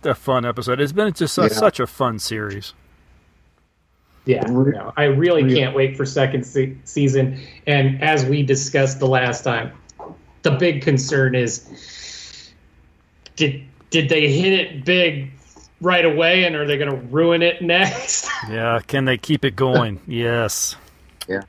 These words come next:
Speaker 3: Like, I'm both, uh, ex-, I, I, I'm sure you guys have heard it out of the San Diego Comic-Con stuff and all that. Jonathan Frakes is going to direct a, an episode, and it's actually going to be an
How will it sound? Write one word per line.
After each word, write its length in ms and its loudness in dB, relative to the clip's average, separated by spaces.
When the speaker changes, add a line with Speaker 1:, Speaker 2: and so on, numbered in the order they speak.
Speaker 3:
Like, 300 2
I'm 180 2
both, 680 0
uh, 280 2
ex-, 300 0
I, 300 -10
I, 380 2
I'm 140 0
sure 240 -2
you 100 0
guys 240 0
have 100 -2
heard 220 0
it 120 0
out 160 0
of 100 0
the 80 -2
San 300 -2
Diego 320 0
Comic-Con 800 0
stuff 360 0
and 80 0
all 200 2
that. 300 2
Jonathan 840 0
Frakes 480 0
is 100 -4
going 400 0
to 60 -2
direct 680 -2
a, 280 0
an 140 2
episode, 560 2
and 180 2
it's 260 -2
actually 380 0
going 300 0
to 80 0
be 140 2
an 140 -6